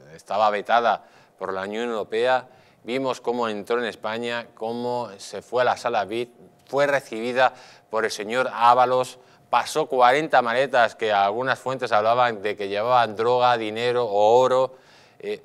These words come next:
después de este escándalo que tendría que haber dimitido el, el señor Ábalos y, lógicamente, no solo dimitido,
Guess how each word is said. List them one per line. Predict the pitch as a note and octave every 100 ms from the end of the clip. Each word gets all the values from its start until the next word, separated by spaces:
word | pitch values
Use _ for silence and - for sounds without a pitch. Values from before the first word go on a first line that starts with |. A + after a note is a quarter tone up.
| _ _
después | G2 G2+ - F3+ G3+
de |
este | G#3+ -
escándalo | D#3+ - - E3 F#3 C3 A2+
que | G#2
tendría | G2 F#2+ A#2+
que | C#3+
haber | B2+ C3
dimitido | A#2 G2 A2+ B2+ B2+ G#2+ - _ -
el, | F#2+ G2+ F#2+ F#2+ F2+ F2 D#2+ D2+
el | E2+ D#2+ D#2
señor | - G2 B2 -
Ábalos | A#2+ C#3 C3+ A2+ F#2+ - _ _ _
y, | A2+ A#2 A2+ A2 G#2+ G2+
lógicamente, | G2+ A#2 C#3 A#2+ A#2+ B2 B2 G2 - _ _
no | A2+
solo | B2+ D3+ D3
dimitido, | B2 G#2 E3 F#3+ G2